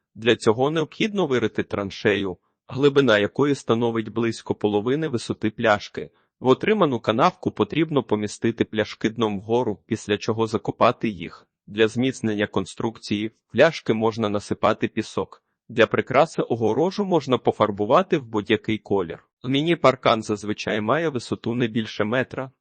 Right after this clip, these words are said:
тому таку конструкцію можна використовувати для огорожі палісадника. Для будівництва потрібно підготувати наступні матеріали: поліетиленові пляшки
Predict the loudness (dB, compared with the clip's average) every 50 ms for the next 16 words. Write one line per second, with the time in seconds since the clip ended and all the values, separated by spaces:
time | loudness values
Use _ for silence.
0 | _ _ _ _ -2 -2 0 0 -2 0 0 0 0 0 -2 0 0 -2 -2 -2
1 | -6 -6 -6 -6 -6 -6 -6 -4 -4 -4 -2 0 0 0 0 0 -2 -4 -4 -4
2 | -6 -6 -6 -6 -6 -4 -2 0 0 0 2 0 0 0 0 -4 -4 -2 -4 -4
3 | -4 -4 -4 -2 -2 -2 -2 -4 -4 -6 -6 -4 -2 -2 -2 -2 -6 -4 -4 -4
4 | -4 -4 -6 -12 -14 -14 -16 -18 -16 -16 -16 -6 4 4 4 6 6 2 2 2
5 | 0 0 2 0 0 0 -2 -4 4 4 4 6 6 4 2 2 2 0 0 2
6 | 2 0 2 2 0 0 2 0 0 2 2 4 6 6 4 4 2 0 0 0
7 | -2 0 -2 -2 -2 0 -2 -2 0 0 0 0 0 0 0 0 -2 -2 -2 -2
8 | -4 -4 -6 -10 _ _ _ _ 2 2 4 2 0 0 0 2 2 2 2 2
9 | 0 -2 -2 -2 -2 -2 -2 -2 -2 -2 -2 -2